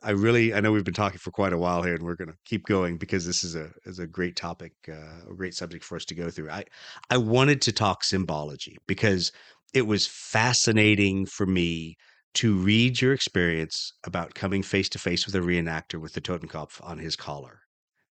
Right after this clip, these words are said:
for, for a variety of reasons. Um, one, because symbology means things. Uh, you know, also because, you know, I'll, I'll make a plug for my fellow friends in the Anything But a One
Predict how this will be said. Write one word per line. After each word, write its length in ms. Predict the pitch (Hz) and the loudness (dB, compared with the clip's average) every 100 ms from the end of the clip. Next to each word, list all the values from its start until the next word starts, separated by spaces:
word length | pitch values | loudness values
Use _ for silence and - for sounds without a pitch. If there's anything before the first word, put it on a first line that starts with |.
| _ | _
for, 460 | - 104 98 90 85 _ _ | -4 2 2 0 -6 _ _
for 180 | - 147 | 0 4
a 60 | 123 | 4
variety 420 | 104 104 98 87 | 6 4 4 2
of 100 | 80 | -2
reasons. 480 | 78 76 - - - _ _ _ - | -8 -12 -16 -16 -18 _ _ _ -6
Um, 380 | 80 76 76 78 - - - | -4 -4 -8 -16 -20 -20 -20
one, 420 | - 117 120 113 107 | -10 0 4 4 4
because 400 | 107 101 90 - | 4 4 2 2
symbology 760 | - 113 101 98 98 92 90 | 4 4 4 4 4 2 -2
means 420 | 85 85 80 76 | -4 -6 -6 -10
things. 540 | - 71 65 62 - - _ _ _ _ | -12 -16 -18 -20 -20 -20 _ _ _ _
Uh, 380 | 76 73 73 73 76 78 - _ _ | -16 -14 -14 -16 -20 -20 -20 _ _
you 160 | 139 92 | -10 -8
know, 220 | 78 85 - - | -8 -12 -20 -8
also 340 | 101 104 - | 0 0 2
because, 420 | 92 92 90 82 - | 0 0 0 -2 -6
you 220 | 139 92 | -6 -6
know, 120 | 82 | -6
I'll, 180 | 85 85 - | -6 -8 -6
I'll 120 | 85 | -8
make 220 | 90 87 | -6 -10
a 40 | |
plug 260 | - 85 82 | -8 -8 -8
for 100 | - | -8
my 220 | 78 76 71 _ _ | -10 -12 -18 _ _
fellow 280 | - 98 82 | -8 -4 -4
friends 380 | - 87 85 82 | -4 -4 -2 -4
in 120 | 82 | -6
the 220 | 78 76 | -8 -10
Anything 380 | 95 87 87 85 | -6 -6 -4 -4
But 120 | 80 | -4
a 60 | 80 | -8
One 420 | 78 82 80 80 | -6 -8 -8 -12